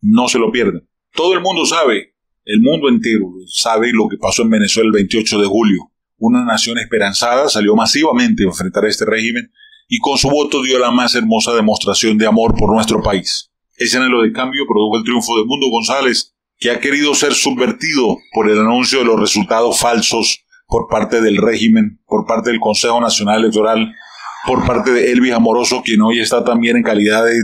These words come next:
detenido, secuestrado por parte del régimen. Eso, señoras y señores, hay que tenerlo presente. Dime qué opinas de las palabras de Juan Pablo Guanipa. Comenta si ya viste este video de este documental sobre La Gran Aldea,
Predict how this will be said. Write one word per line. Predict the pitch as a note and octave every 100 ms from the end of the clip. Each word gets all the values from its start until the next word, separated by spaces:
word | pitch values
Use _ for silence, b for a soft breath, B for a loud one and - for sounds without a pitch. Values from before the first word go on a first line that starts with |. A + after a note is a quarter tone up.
| G#2
detenido, | B2 B2 A#2+ B2 C3+ B2+ G#2+ -
secuestrado | - B2 - A2 A2 C3+ B2 G2+ - _ _ _
por | - G#2+
parte | A2+ G#2+ A2
del | G#2+
régimen. | F#2+ G#2+ F#2+ G2 F#2 - _ _
Eso, | - A#2+ A#2
señoras | A2 G#2+ G#2+ A#2
y |
señores, | G#2 G2 G2+ G#2+ -
hay | A2
que | G#2+
tenerlo | G#2+ G#2 G2+ G#2+ G2
presente. | F#2+ F#2 G2 F2+ - - _ _
Dime | - C3+ D#3+
qué | D#3
opinas | E3+ D3 C#3+ C3+
de | A2+ D3
las | D3 B2+
palabras | - A#2 A#2 C3 B2
de | C3
Juan | A#2+ A#2+ A2+
Pablo | B2 B2 B2+
Guanipa. | A2+ A#2+ C3+ C3+ A#2+ - - _ _
Comenta | - A#2 B2 B2+ C3+
si | A#2 A2
ya | F#2+ A2 G#2
viste | B2 B2+ -
este | B2 -
video | A2+ G#2 G#2+ A2 A2+ A2+ - _ _
de | F#2+ G2+
este | G2 B2+
documental | B2 - G2+ G2 F#2 A2 A2 A#2 A2
sobre | G#2+ G#2
La | F#2 F#2+
Gran | G#2
Aldea, | A2 G#2+ A2+ A2+ A2